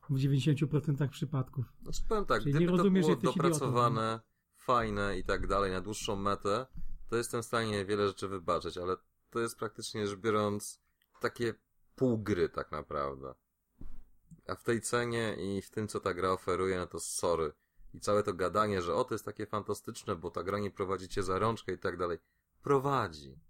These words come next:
Speaker 2: Tam doskonale wiadomo, gdzie iść i tak dalej.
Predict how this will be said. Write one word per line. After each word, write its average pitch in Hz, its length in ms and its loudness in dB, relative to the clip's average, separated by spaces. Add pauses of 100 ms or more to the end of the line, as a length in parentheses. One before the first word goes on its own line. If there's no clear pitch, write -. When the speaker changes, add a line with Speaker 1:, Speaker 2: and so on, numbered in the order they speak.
(300)
Speaker 2:
Tam 107 180 -2
doskonale 120 560 0
wiadomo, 110 440 0
gdzie 90 220 -2
iść 101 320 -6
i - 20 -16
tak 90 240 -4
dalej. 92 460 0